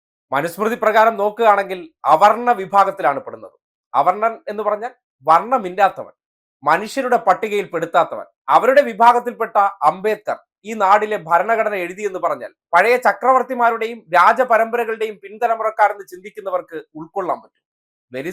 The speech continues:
simply അത്രയേ ഉള്ളൂ. പക്ഷെ എന്നെ അത്ഭുതപ്പെടുത്തുന്ന ഒരു കാര്യം, ഇങ്ങനെയുള്ള മനോഭാവക്കാരെ നമ്മുടെ നാട്ടിലെ പിന്നോക്കക്കാർ കണ്ണടച്ച് വിശ്വസിച്ച് വിശ്വാസവും എടുത്തു പൊക്കി അവരുടെ പുറകിലേക്ക് പോകുമ്പോൾ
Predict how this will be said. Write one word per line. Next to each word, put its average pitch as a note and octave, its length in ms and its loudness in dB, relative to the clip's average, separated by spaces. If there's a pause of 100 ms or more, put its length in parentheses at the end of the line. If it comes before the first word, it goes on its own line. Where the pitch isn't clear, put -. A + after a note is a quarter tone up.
simply G#3 320 -6
അത്രയേ G3+ 300 -6
ഉള്ളൂ. A2 120 -18 (400)
പക്ഷെ F#3+ 200 -4 (100)
എന്നെ C#4+ 200 -2
അത്ഭുതപ്പെടുത്തുന്ന A3+ 640 -6
ഒരു F3 120 -14
കാര്യം, D3 180 -6 (380)
ഇങ്ങനെയുള്ള C4 480 0 (120)
മനോഭാവക്കാരെ E3+ 720 -2 (400)
നമ്മുടെ B3 340 2
നാട്ടിലെ G#3 300 0 (100)
പിന്നോക്കക്കാർ G#3 640 -4 (120)
കണ്ണടച്ച് G3 540 -2
വിശ്വസിച്ച് E3 460 -20 (400)
വിശ്വാസവും C4+ 640 2
എടുത്തു F#3+ 280 -8
പൊക്കി F#3+ 280 -10 (180)
അവരുടെ G3 340 -2
പുറകിലേക്ക് F#3 500 -10
പോകുമ്പോൾ C#3 360 -12